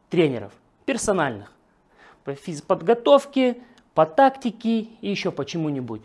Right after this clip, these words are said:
И прибавляет. Серьёзно прибавляет так, что, ну, все видят, что он на голову выше вот этих двух. И ты начинаешь его ставить.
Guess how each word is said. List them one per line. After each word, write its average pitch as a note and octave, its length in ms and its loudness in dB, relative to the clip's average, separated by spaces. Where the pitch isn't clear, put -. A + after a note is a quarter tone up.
И G3+ 100 0
прибавляет. F3 720 2
Серьёзно F#3+ 560 0
прибавляет E3 720 0
так, B3+ 320 2
что, E3+ 640 0
ну, F3+ 220 -6
все E3+ 280 -4
видят, F3 300 -2
что C#3+ 180 -6
он C#3 160 -4
на C#3+ 100 -4
голову C#3 460 -2
выше C#3+ 320 -8
вот A2+ 180 -10
этих A#2+ 300 -10
двух. B2 380 -10
И D3+ 80 -8
ты C4 120 -2
начинаешь C#4 520 0
его A#3 160 0
ставить. B2+ 420 0